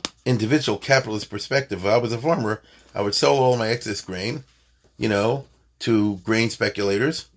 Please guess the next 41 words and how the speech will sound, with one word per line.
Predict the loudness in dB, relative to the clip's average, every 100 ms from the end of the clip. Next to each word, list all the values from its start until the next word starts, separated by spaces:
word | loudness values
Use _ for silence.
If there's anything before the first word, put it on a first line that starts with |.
| _ _ _ _ -8
and | -4 -2 -2 -4 -2
they | 2
would | 4
have | 2
sold | 2 2 4
it |
overseas | 2 0 -4 0 0 0
or | -6
something | -8 -6
like | -8 -4
that, | -2 -2 -4 _ _ _ _ _ _ _
and | -4 -2 0 -2 0
on | 2 2
the | 2 0 -4
international | -6 -2 0 0 -2
market, | -2 -4 -2 -4 -4 _ _ _ _ -4
and | -2 4
all | 6
that | 6 6
grain | 4
would | 2
be | 0
gone. | 0 0 0 -8 _ _ _ _ _ _
So | -4 -4
because | -2 -2 2 2 4
Joseph | 0 0 -4
foresaw | -10 -8 -6 -2 0
the | 0
famine, | 0 2 2 0 -6 -12 _ _
they | -8
stored | -4 0 2
all | 2
the | 0
stuff | -4 -4 -4
in | -6
Egypt. | -8 -12 -18 -20 _ _ _ _ -6
But | 4
then | 4 4
hit | 0
the | -4
famine. | -6 -6 -4 -4 -6